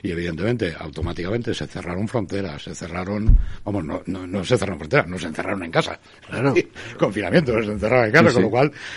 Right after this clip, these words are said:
Speaker 1: eso sí que es la línea de flotación del turismo, con lo
Speaker 2: Ujú.
Speaker 1: cual se vino absolutamente todo abajo. Y ha habido, bueno, pues dos años muy, muy, muy, muy duros para,
Speaker 2: Ujú.
Speaker 1: para todo el sector, porque claro,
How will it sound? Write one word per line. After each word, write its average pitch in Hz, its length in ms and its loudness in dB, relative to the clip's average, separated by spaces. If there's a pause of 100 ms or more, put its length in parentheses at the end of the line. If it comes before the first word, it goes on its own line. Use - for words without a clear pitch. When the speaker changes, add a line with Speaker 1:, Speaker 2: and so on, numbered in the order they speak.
(120)
Speaker 1:
eso 127 440 6
sí 117 140 0
que 110 100 4
es 104 60 4
la 113 100 2
línea 113 260 2
de 107 80 4
flotación 101 400 0
del 104 120 -2
turismo, 107 380 0
con 98 80 -2
lo 95 80 -2
Speaker 2:
Ujú. 107 80 0
Speaker 1:
cual 104 140 -2
se - 100 -8
vino 120 260 0 (380)
absolutamente 113 680 2
todo 82 120 -4
abajo. 87 280 -6
Y 92 120 -4
ha 90 40 -4
habido, 98 460 4 (400)
bueno, 92 260 0
pues 85 320 -2
dos 80 400 -6
años 101 480 0
muy, 107 520 2
muy, 98 260 0
muy, 92 220 -2
muy 95 220 -2
duros 87 460 0 (160)
para, - 200 -2
Speaker 2:
Ujú. 104 180 -2 (760)
Speaker 1:
para 104 220 2
todo 104 180 2
el 107 60 2
sector, 131 340 2
porque 101 180 0
claro, 113 200 2